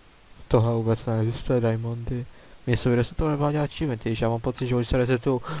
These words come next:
pokaždé, když udělám nějaký update na jinou verzi. Počkejte, ještě tady.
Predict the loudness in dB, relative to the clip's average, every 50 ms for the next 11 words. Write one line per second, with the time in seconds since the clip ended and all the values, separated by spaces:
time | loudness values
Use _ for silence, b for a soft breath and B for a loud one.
0 | B B -2 0 2 4 4 6 6 6 6 6 6 6 6 4 4 4 2 2
1 | 2 2 2 2 2 2 0 -2 0 -2 -2 -2 0 -2 0 2 0 0 0 -2
2 | -4 -4 -4 -4 -6 -8 -20 -20 -20 -20 -20 -20 -20 -20 -4 4 6 6 6 8
3 | 6 4 6 4 4 2 2 2 2 2 2 4 4 4 2 2